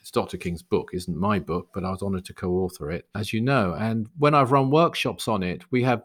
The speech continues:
various elements in it. One part of it is self-development. And there's, as I wanna repeat, nothing wrong in that in its rightful context. Yes, it's great. Do breathing exercises, do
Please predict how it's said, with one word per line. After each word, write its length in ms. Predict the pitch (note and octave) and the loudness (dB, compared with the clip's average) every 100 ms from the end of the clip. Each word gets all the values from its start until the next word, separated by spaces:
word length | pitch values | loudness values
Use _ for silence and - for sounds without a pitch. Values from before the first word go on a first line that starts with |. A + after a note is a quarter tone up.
| _ _ - D#3+ | _ _ -14 -2
various 340 | E3+ F3 D3+ G#3 | 4 6 6 6
elements 480 | G#3+ G#2+ D#2+ - | 4 2 0 -6
in 140 | D#2+ D2+ | -8 -8
it. 100 | A#2+ | -2
One 220 | C#3 B2 | 0 0
part 340 | - A#2+ A2+ | 2 2 2
of 160 | C#3 D3 | 0 0
it 160 | D#3+ - | -2 -2
is 240 | C#3+ C#3 | -2 0
self-development. 840 | - D3+ D3 D#3+ G3 G3 D2+ D2 C2+ | 2 2 2 2 2 2 -2 -6 -4
And 140 | A2 | -2
there's, 160 | B2 A#2+ | 0 0
as 240 | C3+ D3 | 0 2
I 60 | C3+ | 2
wanna 200 | C#3+ D3+ | 0 2
repeat, 380 | A#2 - E3 B2 | 0 2 0 2
nothing 400 | D#3+ F3 G#3+ D3 | 0 4 2 4
wrong 300 | D3 E3 A2 | 6 6 4
in 140 | D2 | 0
that 200 | D2 E3 | -4 -8
in 140 | A2 A2 | -6 -6
its 200 | - - | -6 -4
rightful 540 | B2+ C#3+ - - G#2+ | 2 2 2 -2 -2
context. 720 | - C#3 C3+ - D#2+ - - | 0 -2 -2 -6 -6 -8 -8
Yes, 440 | C3 E3 D#3 - - | 0 2 2 -2 -10
it's 160 | F#2 | -12
great. 420 | - C#3 F#3 - - | -2 2 2 2 0
Do 160 | C3+ | -2
breathing 300 | B2 C3+ A2+ | 2 2 2
exercises, 400 | G2+ - F2+ F#2 | 0 -4 -6 -2
do 260 | - C#3+ | 4 6